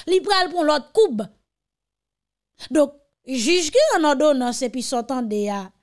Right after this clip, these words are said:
tout criminel, ça, yo, yo, pi blanc passe la neige là. Donc, sûrement, hein, si panier, pas le fait à pas. Et comme ça, yo, tout millionnaire.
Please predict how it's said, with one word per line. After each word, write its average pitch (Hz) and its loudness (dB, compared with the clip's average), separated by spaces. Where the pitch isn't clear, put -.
tout 381 0
criminel, 330 0
ça, 254 -2
yo, 233 -2
yo, 247 -2
pi 269 -2
blanc 233 0
passe 226 -4
la 226 -2
neige 202 -6
là. 320 0
Donc, 214 -10
sûrement, 254 -4
hein, 262 -8
si - -8
panier, 302 2
pas 294 0
le 247 -4
fait 240 -10
à 247 -12
pas. - -14
Et 480 2
comme 659 0
ça, 523 -4
yo, 381 2
tout 311 -2
millionnaire. 262 -2